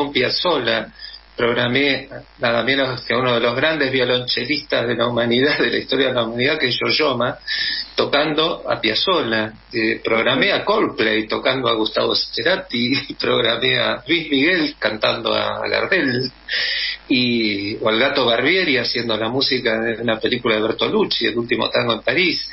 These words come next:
este, o Fito Páez con Caetano Veloso. Y así hay, estamos llenos de, de fotos, Gardel con Chaplin, la amistad de Gardel con Chaplin, por ejemplo,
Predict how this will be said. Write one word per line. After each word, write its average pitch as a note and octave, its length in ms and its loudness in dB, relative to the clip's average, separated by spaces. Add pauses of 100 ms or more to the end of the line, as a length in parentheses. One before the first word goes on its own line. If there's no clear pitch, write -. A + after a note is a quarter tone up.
(380)
este, G#2+ 840 -2
o G#2+ 260 2
Fito C3+ 440 0
Páez D#3+ 300 0
con A2+ 300 -4
Caetano A#2 500 0
Veloso. B2+ 580 0 (340)
Y C3+ 120 2
así F3 300 0
hay, A2 460 0
estamos C#3+ 520 -2
llenos D#3 340 0
de, A2+ 200 2
de A2+ 200 -2
fotos, A2+ 680 0
Gardel B2+ 460 0
con A2 280 -2
Chaplin, A#2 560 0
la A2 80 -2
amistad A#2 340 2
de B2 80 2
Gardel A#2 360 0
con A#2 200 -2
Chaplin, A#2 520 -2
por A2 200 -4
ejemplo, - 680 -2